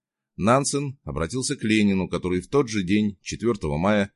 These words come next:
инструктировал Чичерина и Литвинова по поводу ответа. "Если перемирие для мира, то вам прекрасно известно, что мы за. Принцевы острова сорвали не мы,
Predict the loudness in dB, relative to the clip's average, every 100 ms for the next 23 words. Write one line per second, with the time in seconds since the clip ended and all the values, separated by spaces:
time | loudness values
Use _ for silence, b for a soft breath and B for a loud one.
0 | _ _ -4 -2 -2 -4 0 2 2 0
1 | -6 -2 0 2 0 0 -2 -2 0 2
2 | 2 2 0 0 0 0 0 0 -2 -6
3 | -6 -12 _ _ _ _ _ -6 0 2
4 | 2 0 0 2 2 2 2 0 -2 -4
5 | -2 0 0 0 0 -2 -6 _ _ _
6 | -4 2 2 2 0 -2 -2 0 0 0
7 | 0 -2 -2 0 2 0 -2 -6 -10 _
8 | _ _ _ 4 4 4 2 2 2 4
9 | 6 6 4 4 4 4 2 2 2 4
10 | 4 4 2 -2